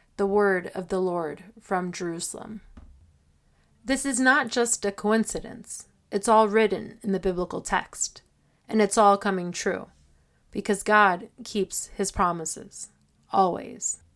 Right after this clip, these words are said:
No matter how much the anti-Semites, the Amalek, want to hide it, despite what the media is fooling you to believe. If your vision is clear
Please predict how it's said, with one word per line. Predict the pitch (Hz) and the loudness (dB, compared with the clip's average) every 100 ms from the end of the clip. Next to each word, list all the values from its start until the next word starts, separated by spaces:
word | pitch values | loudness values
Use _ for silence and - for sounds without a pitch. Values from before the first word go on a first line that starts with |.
| _ _ _ _ - | _ _ _ _ 0
No | 220 226 | 2 4
matter | 226 220 226 247 277 285 - | 6 6 6 4 2 0 -6
how | - 220 226 | -2 4 4
much | 214 180 180 - - | 4 0 -2 -8 -6
the | 208 196 | -4 -2
anti-Semites, | 196 196 196 196 196 185 139 - - - - _ | -2 0 -2 0 0 -2 -6 -10 -12 -12 -16 _
the | - 220 | -4 -2
Amalek, | - 208 202 180 - - - _ _ _ _ | 0 0 0 -2 -6 -12 -20 _ _ _ _
want | 208 196 | 0 2
to | 190 | 2
hide | 190 190 180 | 0 0 -2
it, | 165 233 _ _ _ _ _ _ | -4 -8 _ _ _ _ _ _
despite | 233 226 - 220 220 254 - | -2 -2 2 4 4 2 -4
what | 214 208 | -6 0
the | 208 | 0
media | 202 208 202 180 160 - | 2 2 2 0 0 -6
is | - - | -4 -4
fooling | - 220 214 202 190 | -4 0 0 2 0
you | 185 185 | 0 -2
to | - | -4
believe. | 190 180 180 170 - 175 - _ _ _ _ _ _ - | -4 -4 -4 -6 -10 -14 -20 _ _ _ _ _ _ -4
If | 208 | 4
your | 233 | 4
vision | 202 220 226 262 | 6 4 4 2
is | 262 254 | 0 -2
clear | - 208 190 185 196 | -2 0 2 0 -4